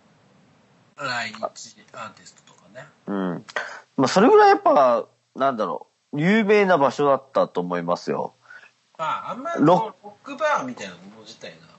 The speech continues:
Speaker 1: 多くない。
Speaker 2: うん、渋谷でロックバーっつったら代表するのはロックの心だ。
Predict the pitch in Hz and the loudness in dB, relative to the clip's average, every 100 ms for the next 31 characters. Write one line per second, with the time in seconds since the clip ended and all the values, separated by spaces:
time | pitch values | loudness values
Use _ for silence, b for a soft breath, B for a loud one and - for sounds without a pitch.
0 | _ - - - 80 - _ _ _ _ | _ -20 -20 -20 -20 -20 _ _ _ _
1 | - 107 - 92 - - 185 240 427 269 | -4 -2 0 0 -2 0 2 4 6 6
2 | 381 262 208 - 240 247 220 - - 170 | 6 4 2 0 0 2 2 0 -2 0
3 | 131 117 - 135 139 139 170 180 139 110 | 2 0 0 2 2 2 -4 0 0 0
4 | 113 - 123 107 117 113 90 | -4 -4 -8 -6 -4 -2 -4